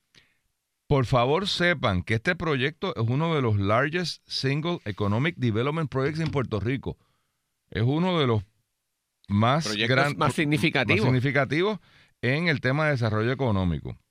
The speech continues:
Speaker 1: Y que va a proveer a Puerto Rico con ochenta megawatts, eh, gross, setenta megawatts netos de la cosa de esta energía. Inversión del priva-, del sector privado de setecientos cincuenta millones de dólares.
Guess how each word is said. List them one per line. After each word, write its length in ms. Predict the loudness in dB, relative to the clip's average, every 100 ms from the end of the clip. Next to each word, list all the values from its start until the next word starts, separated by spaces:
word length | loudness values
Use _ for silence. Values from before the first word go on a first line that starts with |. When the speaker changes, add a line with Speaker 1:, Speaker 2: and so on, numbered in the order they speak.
| _ _ _ _ _ _ _ -6
Speaker 1:
Y 100 | -2
que 140 | 0
va 140 | 2 0
a 40 |
proveer 460 | 0 0 2 2 0
a 60 |
Puerto 300 | 0 -4 -4
Rico 340 | -6 -4 -6 -4
con 220 | -2 0
ochenta 460 | -2 -2 -2 -2 -2
megawatts, 680 | 0 0 0 0 -4 -8 -20 _ _ _ _ _
eh, 360 | -4 -2 -2 -4
gross, 440 | -4 0 0 -2 -4
setenta 500 | -6 -2 -2 0 0
megawatts 520 | 0 0 -2 -4 0
netos 440 | 0 0 -2 -4 -8 _ _ -10
de 320 | -4 -2 0
la 160 | -2 -4
cosa 240 | -6 -4
de 40 | -4
esta 160 | -2
energía. 540 | -2 0 -2 -4 -8 -14 _ _ _ _ _ _ _ _
Inversión 760 | 2 4 4 2 0 0 -2 -6 _ _ _ -4
del 200 | -2 0
priva-, 300 | 0 0 0
del 160 | -2 -2
sector 300 | -2 -2 -2
privado 400 | -2 0 0 0
de 60 |
setecientos 640 | 0 -2 -2 -2 -2 -2
cincuenta 440 | -2 -2 -2 -2 0
millones 540 | 2 2 0 -2 -2
de 100 | -2
dólares. 640 | 0 0 0 -2 -6 -16